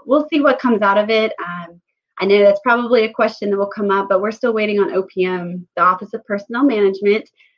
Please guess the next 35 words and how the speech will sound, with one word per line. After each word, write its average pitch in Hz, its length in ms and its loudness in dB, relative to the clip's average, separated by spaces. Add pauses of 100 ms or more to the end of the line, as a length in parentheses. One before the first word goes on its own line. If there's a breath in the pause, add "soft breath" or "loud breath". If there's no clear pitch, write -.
(140)
um, 196 240 2
to 202 120 -4
weigh 196 300 -2
in 196 160 0
on 180 160 -2
that 185 220 -2
and 175 160 -6
to 180 120 -12
provide 170 380 -6
us 175 140 -8
some 165 160 -6
additional 160 440 -8
guidance. - 600 -8 (180)
So 185 200 2
really 233 340 4
look 202 280 -2
forward 185 460 0
to, 170 240 -2
to 175 220 -20
seeing 190 200 -4
what 175 180 -6
that 190 280 -8
brings 185 300 -4
about. 175 420 -6 (640)
Um, 190 280 0
but 202 180 2
for 254 80 4
your 262 320 2
community 240 640 2
specifically, 202 840 -4
we 233 140 -4
have 294 240 2 (140)
authorities 208 520 2
already 190 420 0
available. 180 800 -4